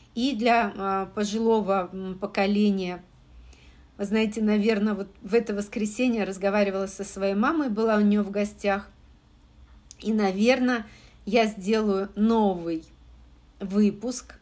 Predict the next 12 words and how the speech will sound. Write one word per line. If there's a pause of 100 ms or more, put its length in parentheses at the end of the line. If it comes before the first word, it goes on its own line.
он
будет
выходить
по
пятницам,
и,
возможно,
это
будет
даже
прямой
эфир.